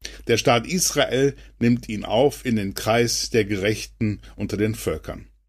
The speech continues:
Neunzehnhundertneunundfünfzig stirbt er in Hamburg. Danach geraten die Irrfahrt der Saint Louis und der große Mut von Gustav Schröder bald in Vergessenheit.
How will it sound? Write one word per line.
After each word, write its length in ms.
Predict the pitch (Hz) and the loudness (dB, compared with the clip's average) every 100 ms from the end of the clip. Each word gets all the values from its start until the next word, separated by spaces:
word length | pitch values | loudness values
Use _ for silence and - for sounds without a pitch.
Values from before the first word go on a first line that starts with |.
| - - - - | -20 -20 -20 -8
Neunzehnhundertneunundfünfzig 1120 | - 143 123 123 131 120 156 170 - - 151 | -2 0 4 4 4 2 2 0 -2 -2 -2
stirbt 360 | - - 92 - | 0 0 0 -2
er 160 | 92 87 | -4 -4
in 160 | 90 | -6
Hamburg. 520 | 95 73 - - - - _ _ _ _ _ - - - - | -6 -8 -10 -18 -20 -20 _ _ _ _ _ -20 -20 -18 -2
Danach 420 | 113 120 151 165 | 2 4 2 2
geraten 500 | 190 147 151 156 143 | 2 4 4 2 -2
die 120 | 110 | -2
Irrfahrt 560 | 110 151 - 160 156 - | 0 -2 0 0 2 2
der 100 | 117 | 0
Saint 320 | - 117 101 | 2 0 0
Louis 380 | 113 135 160 - | 2 4 2 2
und 160 | 113 | 0
der 160 | 117 98 | 2 0
große 440 | - 110 139 131 | 0 2 2 4
Mut 280 | 117 139 165 | 4 6 4
von 240 | - 113 107 | 2 0 0
Gustav 340 | 117 127 110 | 0 0 -2
Schröder 480 | - 123 123 120 110 - - - | 0 4 4 4 0 -6 -20 -2
bald 220 | 95 92 | 0 0
in 100 | 87 | -6
Vergessenheit. 880 | - 101 90 - 78 78 - - - | -10 -8 -6 -6 -8 -12 -16 -18 -20